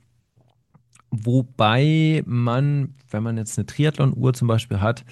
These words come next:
oder eine Uhr, die einfach Multisport unterstützt, dann geht es auch ohne Tacho am Fahrrad. Also kommt natürlich drauf an, welche Distanzen man fahren will, aber wenn man jetzt auf Mittel- oder Langdistanz geht, dann macht ein Tacho grundsätzlich Sinn, auch einfach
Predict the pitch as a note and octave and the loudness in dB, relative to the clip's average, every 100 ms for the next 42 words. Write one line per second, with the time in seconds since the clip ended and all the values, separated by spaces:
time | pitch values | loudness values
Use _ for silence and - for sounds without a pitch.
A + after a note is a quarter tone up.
0 | - _ G#2 G#2 G#2 A2 A#2+ A2 A#2 A2 | -20 _ -4 -2 -2 0 0 0 -2 -4
1 | G2 G#2 F#2 A2+ C#3 C3 - A#2 - A2 | -2 -4 -2 0 0 -2 -2 -4 -2 -4
2 | G#2+ - A2+ - _ - _ _ A2+ A2 | -4 -4 -6 -8 _ -20 _ _ 0 2
3 | A2+ - G#2+ - A#2+ B2 A2+ - - _ | 0 -2 -8 -2 -2 0 -2 -2 -10 _
4 | - G2+ G#2+ - - _ G#2+ A#2 A2+ - | -2 0 0 -2 -20 _ 0 2 2 0
5 | G#2 - F2 F2 E2 F2 E2 D#2+ - - | -6 -4 -6 -4 -6 -8 -8 -8 -8 -10
6 | - _ _ - E2+ F2 F#2 - - - | -14 _ _ -8 -6 -6 -8 -8 -8 -6
7 | F#2 G2 G2 - A2+ B2 B2+ G2 F#2+ E2+ | -4 -4 -6 -4 0 0 0 -2 -4 -4
8 | F2 F2+ D2+ F2 E2 F2+ F2+ F2+ F#2 - | -4 -4 -4 -4 -4 -2 -2 -4 -6 -6
9 | G2+ F#2+ F2+ F2 F2+ A#2 A2 A2 G2+ - | -6 -6 -6 -4 0 -2 0 -4 -4 -4
10 | G2+ - - - - F#2 F2+ - F#2+ - | -6 -6 -20 -16 -6 -2 -2 -2 -4 -4
11 | F#2+ G2 - G2 - G#2+ - F#2+ - F#2 | -4 -6 -4 -4 -4 -6 -6 -8 -6 -4
12 | E2 - F2+ - E2 | -6 -6 -8 -6 -10